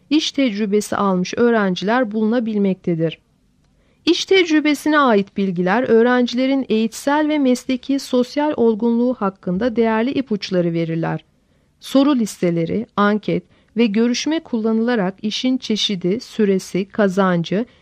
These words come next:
işteki başarısı ve kişinin yaptığı işe karşı geliştirdiği tavırlar hakkında bilgiler toplanmaktadır. Bireyin çalışmış olduğu işler onun ilgilerini, planlarını anlamakta,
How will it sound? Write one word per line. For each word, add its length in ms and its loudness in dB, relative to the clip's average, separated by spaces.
işteki 540 0
başarısı 640 0
ve 80 -4
kişinin 480 -2
yaptığı 440 0
işe 320 -4
karşı 420 -2
geliştirdiği 760 -2
tavırlar 500 -2
hakkında 580 -4
bilgiler 540 0
toplanmaktadır. 1040 -2
Bireyin 340 4
çalışmış 580 0
olduğu 380 2
işler 520 -2
onun 360 0
ilgilerini, 760 0
planlarını 680 2
anlamakta, 760 -2